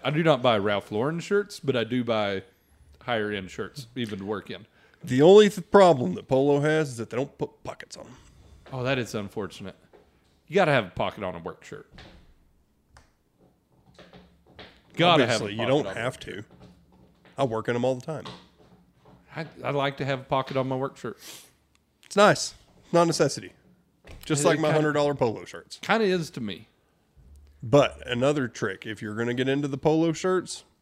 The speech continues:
Speaker 2: is either A, win the lottery, or B, you gotta buy some goofy colors sometimes whenever they hit the clearance rack.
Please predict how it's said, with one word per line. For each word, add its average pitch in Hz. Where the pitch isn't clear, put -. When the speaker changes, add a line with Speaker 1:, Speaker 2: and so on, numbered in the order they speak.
Speaker 2:
is 104
either 110
A, 120
win 113
the 101
lottery, 92
or 110
B, 120
you 127
gotta 170
buy 156
some 135
goofy 127
colors 110
sometimes 104
whenever 107
they 110
hit 107
the -
clearance -
rack. -